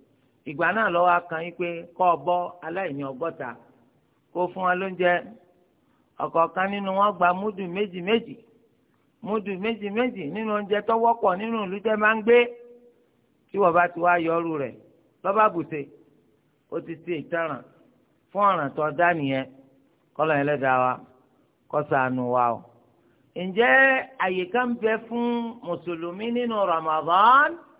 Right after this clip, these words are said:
láti jẹ́ kó ní ìbálòpọ̀ pẹ̀lú ìyàwó rẹ̀ tí ò sì ní dáràn kàfàrà? Yàtọ̀ sí pé ọjọ́ yẹn tẹ́lẹ̀ náà kò ṣe sùyàm ní ìgbà tó jẹ́ pé ń lọ sí ìrìn àjò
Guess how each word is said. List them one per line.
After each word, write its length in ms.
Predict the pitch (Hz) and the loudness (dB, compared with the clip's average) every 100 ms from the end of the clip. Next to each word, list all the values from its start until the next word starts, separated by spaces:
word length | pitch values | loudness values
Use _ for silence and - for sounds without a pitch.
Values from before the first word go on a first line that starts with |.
| _ _ _ - | _ _ _ 0
láti 260 | 247 254 | 0 0
jẹ́ 200 | 208 226 | 0 0
kó 180 | 226 226 | 2 2
ní 200 | 233 233 | 2 0
ìbálòpọ̀ 580 | 185 170 196 220 214 147 | 0 2 2 2 -2 -4
pẹ̀lú 300 | 147 139 208 | -4 -6 -4
ìyàwó 380 | 185 147 151 156 | -2 0 0 -2
rẹ̀ 160 | 135 | -4
tí 120 | 135 233 | -4 -2
ò 100 | 202 | -2
sì 160 | 127 | -6
ní 180 | 127 160 | -12 -12
dáràn 440 | - 208 202 160 | -6 -4 -2 -6
kàfàrà? 760 | 151 127 - 123 127 135 180 254 - - _ _ _ _ _ | -8 -12 -10 -6 -2 2 4 2 -2 -20 _ _ _ _ _
Yàtọ̀ 340 | - 165 165 170 | -4 -4 -2 -4
sí 220 | 185 214 | -6 -10
pé 140 | 214 | 0
ọjọ́ 300 | 208 196 220 | 2 4 2
yẹn 200 | 214 180 | 0 -2
tẹ́lẹ̀ 300 | 202 202 196 | -2 0 0
náà 280 | 165 190 180 - - _ _ _ _ _ _ | 0 0 0 -2 -14 _ _ _ _ _ _
kò 80 | 170 | -10
ṣe 240 | 160 202 | -6 -6
sùyàm 560 | 196 170 165 220 220 123 - - _ _ _ _ _ _ _ _ _ _ _ _ _ _ _ _ _ _ - | -6 -8 -2 2 2 0 -10 -20 _ _ _ _ _ _ _ _ _ _ _ _ _ _ _ _ _ _ -6
ní 100 | 220 | -2
ìgbà 320 | 247 - 165 151 | -2 -2 -2 -4
tó 180 | 202 | -6
jẹ́ 220 | 208 202 208 | -6 -4 -2
pé 160 | 214 | -2
ń 160 | 214 202 | -2 -2
lọ 200 | 190 190 | -2 -2
sí 160 | - 226 | -2 -6
ìrìn 240 | 220 185 | -4 -2
àjò 320 | 147 117 127 | -2 -2 -8